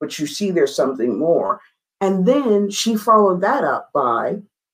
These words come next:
I'm in a class with twenty-four very powerful women,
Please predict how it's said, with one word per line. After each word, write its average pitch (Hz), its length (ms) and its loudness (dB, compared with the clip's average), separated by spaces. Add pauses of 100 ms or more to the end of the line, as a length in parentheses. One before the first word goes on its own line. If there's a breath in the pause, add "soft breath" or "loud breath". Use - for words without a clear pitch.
(720)
I'm 170 100 4
in 170 60 4
a 170 100 2
class 214 540 -2
with 147 360 -2
twenty-four 196 600 2
very 160 280 2
powerful 170 640 0
women, 208 640 -2